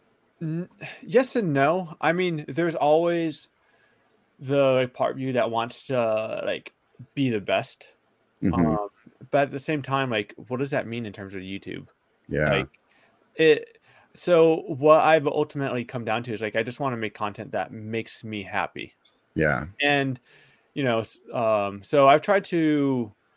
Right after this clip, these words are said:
Speaker 1: I haven't completely lost competitive, competitiveness, but I try to put that aside as much as possible.
Speaker 2: Yeah, it's hard not to, you know, look at,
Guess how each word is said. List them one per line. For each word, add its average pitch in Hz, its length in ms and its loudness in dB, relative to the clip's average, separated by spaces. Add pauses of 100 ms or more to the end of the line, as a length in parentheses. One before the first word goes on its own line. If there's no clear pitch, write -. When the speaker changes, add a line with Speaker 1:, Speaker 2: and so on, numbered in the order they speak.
(800)
Speaker 1:
I 127 100 -2
haven't 170 280 -2
completely 139 460 -2
lost 113 360 0
competitive, 175 640 -8 (360)
competitiveness, 131 800 -6
but 135 100 4
I 127 60 4
try 151 220 0
to 143 80 0
put 135 220 -8
that 104 140 2
aside 110 340 -4
as 104 120 -8
much 101 180 -8
as - 60 -20
possible. 90 500 -6 (880)
Speaker 2:
Yeah, 127 240 10
it's 104 120 4
hard 113 360 10
not 101 240 2
to, 80 360 0
you 90 120 0
know, 92 280 4
look 90 220 4
at, 87 160 4